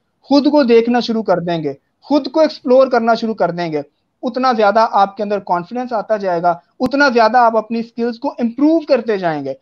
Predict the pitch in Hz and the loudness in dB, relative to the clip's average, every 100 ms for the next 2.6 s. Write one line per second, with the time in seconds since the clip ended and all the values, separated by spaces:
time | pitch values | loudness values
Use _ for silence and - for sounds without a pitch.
0 | _ - 202 214 262 262 285 285 277 302 | _ -6 0 2 2 2 0 0 0 -2
1 | 277 277 269 262 240 233 247 240 247 233 | -2 -4 -2 0 -2 -2 -4 -4 -4 -6
2 | 233 208 160 190 156 | -4 -4 -2 -2 -2